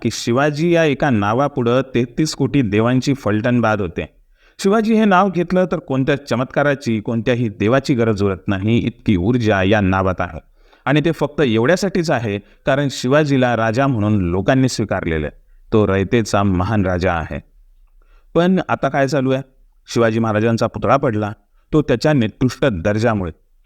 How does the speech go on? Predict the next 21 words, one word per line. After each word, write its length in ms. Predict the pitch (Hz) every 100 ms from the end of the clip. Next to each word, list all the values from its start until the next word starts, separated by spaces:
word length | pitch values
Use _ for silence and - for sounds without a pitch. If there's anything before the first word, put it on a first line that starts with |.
| _ _
तो 80 | 214
बांधताना 600 | 160 135 131 143 190 190
केलेल्या 420 | 196 143 139 156 160
भ्रष्टाचारामुळे. 800 | 123 127 156 139 135 120 95 78 _ _ _ -
आता 180 | 175 214
हे 100 | 226
सगळं 300 | - 208 226
दुर्दैवी 360 | 165 165 185 196
प्रकरण 360 | 170 160 160 139
घडल्यानंतर 800 | 120 120 139 123 117 127 127 135
जे 320 | 110 120 147
या 120 | 139
घटनेसाठी 640 | 123 101 120 117 117 127 -
खरे 200 | 110 101
जबाबदार 420 | 90 113 127 135
आहेत, 240 | 95 90 - _ _ -
त्यांचं 280 | 135 139
आजचं 280 | 117 101 139
वर्तन 360 | 104 110 170 160
पाहिल्यानंतर 680 | 131 110 113 104 113 101 101
मनाला 340 | 95 104